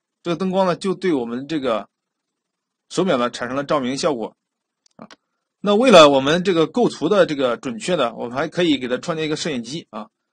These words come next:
我们现在再给它创建一个摄影机。那么摄影机呢，我们直接创建就可以了啊，创建摄影机。好，那么摄影机的这个焦距呢，我们给它改成，哎，咱们人眼的这个常规镜头啊，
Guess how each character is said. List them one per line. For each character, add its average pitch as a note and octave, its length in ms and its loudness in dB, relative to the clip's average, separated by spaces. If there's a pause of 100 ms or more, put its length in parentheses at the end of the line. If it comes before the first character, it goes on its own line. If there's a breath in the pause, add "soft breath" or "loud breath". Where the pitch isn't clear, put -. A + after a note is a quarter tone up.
(240)
我 B2 60 -14
们 C3 100 -10
现 E3+ 160 -4
在 E3 140 -2
再 D#3+ 160 -2
给 B2+ 80 -8
它 B2 80 -6
创 D3+ 180 -8
建 D3 80 -4
一 C#3+ 40 -2
个 C#3+ 80 -2
摄 D3+ 120 -6
影 A#2+ 120 -6
机。 B2 200 -10 (1000)
那 D3 80 -8
么 D#3+ 40 -6
摄 A3+ 140 4
影 F#3 100 4
机 F3 120 0
呢， F#3 120 4
我 C#3 60 2
们 C3 160 -4
直 C#3+ 80 -6
接 E3+ 140 -2
创 F#3 160 -4
建 F#3 120 -2
就 C3 80 -4
可 B2 140 -8
以 A2+ 40 -4
了 G#2+ 160 -8 (160)
啊， - 120 -20 (300)
创 C3 100 -16
建 B2+ 80 -12
摄 B2+ 100 -12
影 A#2 120 -12
机。 A#2+ 120 -16 (1080)
好， B2+ 200 -6 (380)
那 F3+ 140 -8
么 F#3+ 120 6
摄 B3 160 4
影 G3 120 6
机 A3 120 0
的 A#3 200 10
这 E3+ 100 -2
个 C#3+ 220 4
焦 A3 240 4
距 B3 180 -2
呢， C3+ 140 0
我 A#2+ 80 -2
们 C3 160 -8
给 C#3+ 80 -6
它 D#3+ 80 -10
改 A#2+ 180 -2
成， C#3+ 260 -8 (140)
哎， B2+ 240 -10 (100)
咱 B2+ 160 -8
们 E3+ 140 -2 (100)
人 C#3+ 320 -2
眼 D3 220 4
的 A#2 80 -2
这 A#2+ 100 -6
个 A#2+ 140 -6
常 C#3 220 -8
规 F#3+ 240 -4
镜 E3+ 160 -6
头 A#2+ 160 -6
啊， A#2 240 -10